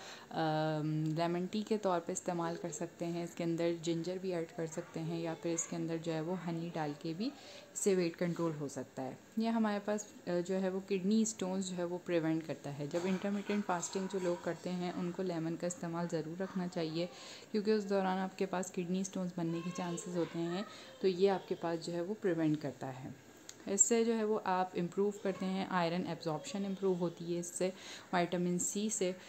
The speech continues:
जो हमारे पास आयरन रिच फूड्स होते हैं, यानी कि जैसे, अ, ग्रीन वेजिटेबल्स हो गई, पालक हो गई हमारे पास, केल हो गई हमारे पास,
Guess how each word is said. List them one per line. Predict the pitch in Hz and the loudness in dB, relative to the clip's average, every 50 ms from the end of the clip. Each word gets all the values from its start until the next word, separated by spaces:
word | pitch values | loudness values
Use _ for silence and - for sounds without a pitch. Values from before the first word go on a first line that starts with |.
| - - - - | -18 -16 -10 -2
जो | 175 190 | 2 4
हमारे | 190 190 185 180 180 180 180 | 4 4 4 2 2 0 2
पास | 180 185 190 196 - - | 2 0 2 2 2 2
आयरन | - 180 170 170 175 170 190 196 190 | 2 2 4 4 4 4 4 2 4
रिच | 185 196 196 - | 4 4 2 2
फूड्स | - - 220 226 233 214 208 | 0 2 4 4 4 4 4
होते | 190 170 175 180 | 2 2 0 -2
हैं, | 180 175 185 190 190 | -2 -2 -2 -2 0
यानी | 180 175 175 175 175 | 0 0 2 0 0
कि | 170 185 180 | 0 0 0
जैसे, | 180 175 180 175 - 185 180 185 175 | 0 0 -2 0 0 0 0 0 0
अ, | - - | 0 0
ग्रीन | 175 170 170 170 165 180 190 190 196 202 202 190 | 0 2 2 0 2 2 2 4 4 4 4 4
वेजिटेबल्स | 196 185 175 165 170 160 - 170 160 170 175 175 170 170 | 4 2 2 2 0 -2 0 0 2 2 2 0 0 -2
हो | 175 170 | -4 -2
गई, | 175 175 175 180 | -2 -2 -2 -2
पालक | 175 - 180 175 170 165 180 190 190 | -2 0 0 2 2 2 0 -2 -2
हो | - 185 175 170 | -4 -2 -2 0
गई | 170 170 175 | 0 0 0
हमारे | 175 170 170 170 170 | 0 0 -2 -4 -4
पास, | - - 175 170 - | -4 -6 -6 -6 -2
केल | - 196 185 185 190 196 | 2 4 4 4 2 0
हो | 170 175 175 165 | -2 -2 -4 0
गई | 165 165 165 170 | 0 0 0 0
हमारे | 170 165 170 165 165 | -2 -2 -4 -6 -8
पास, | 160 - 165 170 175 - | -6 -2 -2 -2 -2 -4